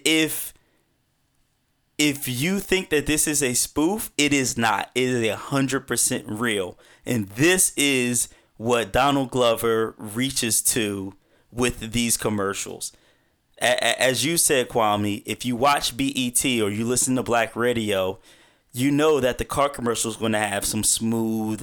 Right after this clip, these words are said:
R and B music behind it. But when you watch it on N B C during football, it's maybe sports music or just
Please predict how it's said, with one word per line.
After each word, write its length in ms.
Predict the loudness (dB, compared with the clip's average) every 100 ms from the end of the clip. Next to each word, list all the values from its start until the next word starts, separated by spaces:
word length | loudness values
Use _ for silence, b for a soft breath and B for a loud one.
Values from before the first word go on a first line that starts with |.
| -4
R 300 | -2 -2 -2
and 140 | -6
B 320 | -4 -4 -4
music 520 | -2 -2 0 0 -2 -4 -4
behind 500 | -2 0 0 0 -2
it. 260 | -4 -4 _ _ _ _ _ _ _
But 100 | -2
when 200 | 0 0
you 120 | 0
watch 380 | 2 2 2 0
it 200 | -2 -2
on 220 | -2 -2 0
N 120 | -2
B 160 | 0 0
C 260 | 0 0
during 260 | 0 0 0
football, 720 | 0 0 2 2 4 2 -4 _ _ _ _ _ _ _
it's 400 | 0 2 0 -2 -8
maybe 380 | -4 -2 -2 -6
sports 580 | -4 -4 -2 -2 -4 -2
music 580 | 0 0 0 -2 -4 -4
or 240 | -2 -2
just 540 | -2 -2 0 0 -2